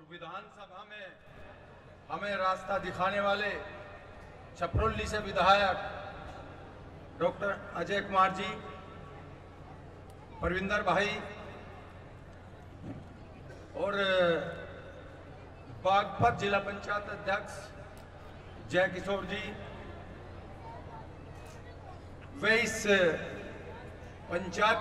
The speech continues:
के संयोजक बड़े भाई मनोज धामा जी, सम्मानित मंच, वे देवतुल्य लोने की,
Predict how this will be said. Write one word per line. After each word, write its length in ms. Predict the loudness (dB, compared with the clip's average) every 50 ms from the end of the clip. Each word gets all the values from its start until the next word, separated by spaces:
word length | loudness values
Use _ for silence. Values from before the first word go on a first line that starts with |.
| 4 2
के 100 | 2 2
संयोजक 640 | 2 0 0 0 2 2 2 4 8 8 8 8 6 2 -2 -4 -4 -4 -6 -8 -8 -8 -8 -8 -10 -10 -10 -10 -10 -10 -12 -12 -12 -12 -10 -10 2 4
बड़े 180 | 6 6 8 8
भाई 220 | 10 10 10 8 8 4 2
मनोज 340 | 2 4 8 10 10 10 10
धामा 280 | 10 8 8 8 8 6
जी, 160 | 6 4 0 -2 -2 -4 -6 -6 -8 -8 -8 -8 -8 -10 -10 -10 -10 -10 -10 -10 -10 -10 -10 -10 -10 -10 -10 -10 -10 -10 -12 -12 -10 -10 -10 -10 -10 -10 -12 -12 -12 -12 -10 -10 -10 -10 -10 -10 -10 -10 -10 -10 -10 -10
सम्मानित 580 | -4 -2 -2 4 10 10 10 12 12 8 6 6 10
मंच, 440 | 10 10 10 10 6 2 0 -2 -2 -4 -4 -6 -6 -8 -8 -8 -8 -8 -10 -10 -10 -10 -10 -10 -10 -8 -10 -10 -10 -10 -10 -10 -10 -10 -10 -10 -2 4
वे 120 | 6 6 6 6 8 8
देवतुल्य 640 | 12 12 12 12 12 12 8 6 8 12 12 12 12 12 12 8 4 2 0 -2 -2 -4 -4 -4 -6 -6 -6 -8 -8 -8 -8 -8 -8 -10 -10 -10 -10 -10 -10 -10 -10 -10 -10 -10 -10 -8 -6 -4 4 8
लोने 300 | 10 12 12 12 10 8 6
की, 200 | 6 6 4